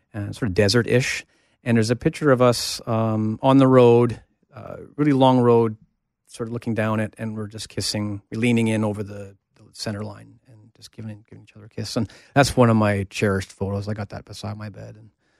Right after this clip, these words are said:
um, th-, there's something about the photo that just had, it just captures our energy that we had at that time. And,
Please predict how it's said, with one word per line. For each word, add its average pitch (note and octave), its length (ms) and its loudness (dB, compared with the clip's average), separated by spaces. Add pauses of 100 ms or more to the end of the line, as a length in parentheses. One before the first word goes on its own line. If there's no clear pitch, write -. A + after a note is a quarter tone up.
(460)
um, F#2+ 460 -8 (840)
th-, - 120 -20
there's C#3+ 120 2
something F3+ 200 6
about C#3+ 160 4
the A#2+ 60 0
photo B2 320 4
that A#2 80 0
just - 160 -6
had, A2+ 360 2
it A#2 140 -10
just B2+ 160 -4
captures A2+ 440 0
our G#2+ 140 2
energy A#2+ 400 0
that C3 100 0
we C3 140 0
had B2+ 220 -2
at B2 80 -6
that A#2 160 -6
time. C3 340 -4
And, G#2 220 -6